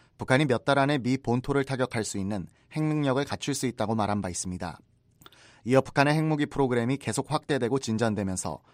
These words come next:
더욱 강력해지고 역량이 커졌으며 믿을 만한 단계에 이르고 있다고 지적했었습니다.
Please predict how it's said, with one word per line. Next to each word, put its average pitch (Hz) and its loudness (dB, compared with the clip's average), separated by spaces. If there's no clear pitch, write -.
더욱 117 4
강력해지고 123 0
역량이 113 -2
커졌으며 107 -4
믿을 120 4
만한 131 2
단계에 127 0
이르고 113 -2
있다고 98 -6
지적했었습니다. 92 -4